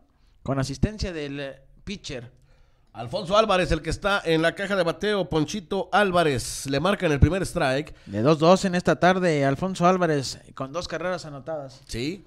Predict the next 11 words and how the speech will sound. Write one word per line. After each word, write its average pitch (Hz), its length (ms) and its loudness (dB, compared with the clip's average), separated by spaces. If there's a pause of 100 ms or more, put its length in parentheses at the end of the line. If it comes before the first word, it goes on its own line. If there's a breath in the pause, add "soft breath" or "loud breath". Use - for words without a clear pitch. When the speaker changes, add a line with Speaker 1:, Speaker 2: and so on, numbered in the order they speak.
(760)
Speaker 2:
Siete 180 440 -4
carreras 170 360 4
por 156 160 0
cero, 196 160 0
entonces, 185 500 -2
la 180 140 -2
pizarra 196 340 2
de 151 80 0
Forrajera 196 360 -2
del 170 80 0
Noroeste 170 680 -2